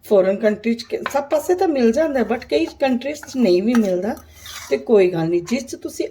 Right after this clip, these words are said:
ਆਪ ਆਪਣਾ ਖਾਣਾ ਬਣਾਉਂਦੇ ਹੋ ਜਾਂ ਬਾਕੀ ਅਚਾਰ ਬਣਾਉਂਦੇ ਹੋ, ਤੁਸੀਂ ਉਸ ਵਿੱਚ ਵੀ ਬਣਾ ਸਕਦੇ ਹੋ। ਇਹ ਜ਼ਰੂਰੀ ਨਹੀਂ ਕਿ ਸਰੋਂ ਦੇ ਤੇਲ 'ਚ ਹੀ ਬਣਾਉਣਾ ਹੈ, but ਇਹ ਹੈ ਕਿ ਉਹਦੇ ਸਵਾਦ ਬਹੁਤ ਬਣਦਾ ਹੈ, ਉਹਦੀ ਦੀ ਲਾਈਫ ਵੀ ਬਹੁਤ ਅੱਛੀ ਰਹੇਗੀ।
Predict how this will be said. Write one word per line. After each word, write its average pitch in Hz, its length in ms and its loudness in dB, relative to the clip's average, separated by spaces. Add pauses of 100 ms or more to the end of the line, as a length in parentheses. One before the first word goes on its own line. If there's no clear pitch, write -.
ਆਪ 208 280 -2
ਆਪਣਾ - 320 -6
ਖਾਣਾ 196 400 -4
ਬਣਾਉਂਦੇ 196 460 -2
ਹੋ 233 60 2
ਜਾਂ 254 100 0
ਬਾਕੀ 285 420 -8
ਅਚਾਰ 190 320 -4
ਬਣਾਉਂਦੇ 175 500 -6
ਹੋ, 294 120 -8 (480)
ਤੁਸੀਂ 240 340 -8
ਉਸ 262 220 -4
ਵਿੱਚ 233 260 -2
ਵੀ 202 120 0
ਬਣਾ 160 360 -6
ਸਕਦੇ - 420 -20
ਹੋ। - 40 -20 (480)
ਇਹ 214 160 0
ਜ਼ਰੂਰੀ 226 240 0
ਨਹੀਂ 285 220 -2 (100)
ਕਿ 294 80 -6
ਸਰੋਂ 190 360 0
ਦੇ 202 140 2
ਤੇਲ 165 360 0
'ਚ - 160 -12 (120)
ਹੀ 269 200 -4
ਬਣਾਉਣਾ 175 380 -2
ਹੈ, 311 100 -4 (480)
but 214 140 -2
ਇਹ 254 140 0
ਹੈ 277 80 0
ਕਿ 277 120 -8
ਉਹਦੇ 311 200 -4
ਸਵਾਦ 214 580 -2
ਬਹੁਤ - 500 -4
ਬਣਦਾ - 360 -12
ਹੈ, 156 100 -14 (380)
ਉਹਦੀ 208 220 2
ਦੀ 185 140 0
ਲਾਈਫ 175 440 -2
ਵੀ 277 80 -10
ਬਹੁਤ 233 380 0
ਅੱਛੀ 226 280 -4
ਰਹੇਗੀ। 202 380 2